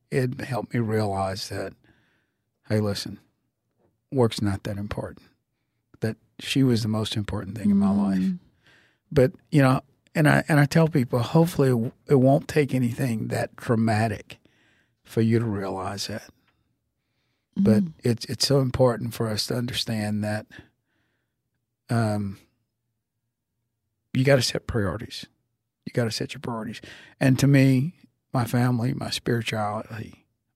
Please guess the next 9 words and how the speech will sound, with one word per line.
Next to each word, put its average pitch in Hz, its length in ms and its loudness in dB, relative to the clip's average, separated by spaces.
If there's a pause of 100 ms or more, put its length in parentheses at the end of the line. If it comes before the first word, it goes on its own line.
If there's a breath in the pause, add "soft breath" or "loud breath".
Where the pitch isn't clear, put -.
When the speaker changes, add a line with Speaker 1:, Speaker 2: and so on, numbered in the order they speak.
Speaker 1:
are 110 100 -6
my, 101 260 -6 (260)
my 127 160 -4
top - 280 -8
pri-, - 120 -8 (100)
my 151 200 4
relationship 127 720 4
with - 180 -10
God 87 400 -8